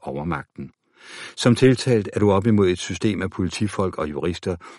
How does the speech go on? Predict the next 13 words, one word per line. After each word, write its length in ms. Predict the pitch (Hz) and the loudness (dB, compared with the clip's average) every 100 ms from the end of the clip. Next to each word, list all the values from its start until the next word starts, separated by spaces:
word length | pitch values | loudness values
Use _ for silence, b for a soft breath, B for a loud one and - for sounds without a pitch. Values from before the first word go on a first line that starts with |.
| - | -6
der 100 | 98 | -4
kan 140 | 107 | -2
pumpe 380 | 98 110 101 101 | -2 0 2 2
mandskabstimer 840 | 98 104 101 - 98 - 98 90 90 | 0 0 -2 -4 -4 -4 -2 -2 -2
ind 180 | 98 - | -4 -6
i 180 | 104 98 - | -6 -6 -6
efterforskning 720 | - 98 - 78 - 92 85 | -6 -6 -6 -8 -6 -8 -6
og 140 | 110 | -6
sagsforberedelse. 1000 | - 73 - - 80 78 76 - 73 71 - _ _ _ _ _ | -6 -8 -8 -4 -4 -4 -8 -8 -12 -12 -14 _ _ _ _ _
Den 140 | - - | -12 -4
tiltalte 540 | 135 131 139 - 113 - _ _ | -2 -2 -2 -6 -8 -10 _ _
har 200 | - 92 | -10 -8
kun 220 | - 90 | -4 -6